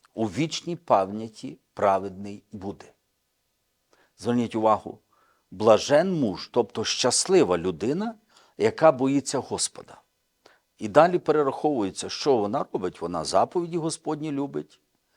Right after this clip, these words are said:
В неї тоді є благословення на землі, благословений її рід, в неї є багатство і достаток, світло сходить у темряві,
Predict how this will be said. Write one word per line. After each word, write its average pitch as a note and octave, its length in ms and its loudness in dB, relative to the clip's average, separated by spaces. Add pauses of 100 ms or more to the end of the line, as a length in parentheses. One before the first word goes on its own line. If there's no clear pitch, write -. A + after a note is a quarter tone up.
(420)
В F#2 80 -18
неї A#2+ 240 2
тоді B2 280 -2
є C3 100 6
благословення A2+ 760 2
на G2+ 160 0
землі, F#2 500 -6
благословений G2 680 -2
її F#2 200 -4
рід, C3 360 -6 (600)
в D#2+ 40 -10
неї A2 360 0
є G#2+ 280 6 (220)
багатство G#2 640 6
і G2+ 40 0
достаток, A2+ 840 0 (600)
світло D3 640 0
сходить D#3 480 -2
у D3 80 -6
темряві, D3+ 600 -4